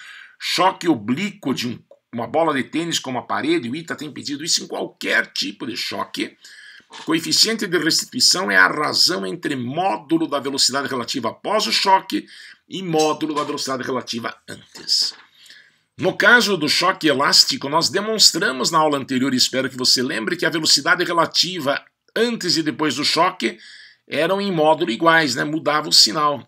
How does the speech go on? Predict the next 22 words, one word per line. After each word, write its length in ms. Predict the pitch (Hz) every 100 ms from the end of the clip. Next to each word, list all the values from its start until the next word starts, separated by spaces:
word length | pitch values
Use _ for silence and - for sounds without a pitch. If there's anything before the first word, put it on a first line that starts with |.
| _ -
de 140 | 117
modo 240 | 127 143 -
que 80 |
essa 220 | 160 - 160
razão 500 | 180 175 156 202 208
para 200 | 180 165
o 20 |
choque 380 | - 143 139 180
elástico 520 | 165 160 160 - 180
é 60 |
igual 260 | 190 165 196
a 80 | 180
um, 180 | 165 160
ou 100 | 147
seja, 280 | 131 131
cem 240 | 165 - 120
por 200 | 131 -
cento. 260 | - 131 _ _ - - - - - _
Já 160 | - 196
no 80 | 214
choque 380 | 202 202 180
inelástico, 840 | 202 214 220 233 - - - -